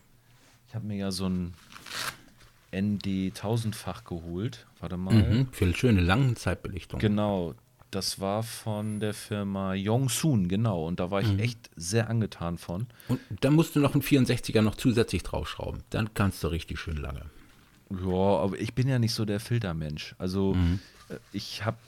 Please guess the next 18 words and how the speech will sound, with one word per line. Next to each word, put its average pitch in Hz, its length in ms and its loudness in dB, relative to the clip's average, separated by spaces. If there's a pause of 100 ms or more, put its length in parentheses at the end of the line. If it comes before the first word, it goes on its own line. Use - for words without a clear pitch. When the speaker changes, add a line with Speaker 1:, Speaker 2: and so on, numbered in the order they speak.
(360)
Speaker 1:
ich 113 140 -4
mach 131 180 2
das 135 180 -4
gerne 120 240 2
mal, 117 240 4
um 107 140 0
das 110 180 0
Wasser 117 240 -2
zu - 160 -6
plätten 135 480 -2
oder 101 380 -2
Speaker 2:
Mhm. - 40 -10
Speaker 1:
einfach, 104 380 6
um 104 340 -2
Speaker 2:
Ja, 98 60 4
ja. 101 120 4
Speaker 1:
Leute 110 380 0 (320)
wegzubelichten. 98 1040 -2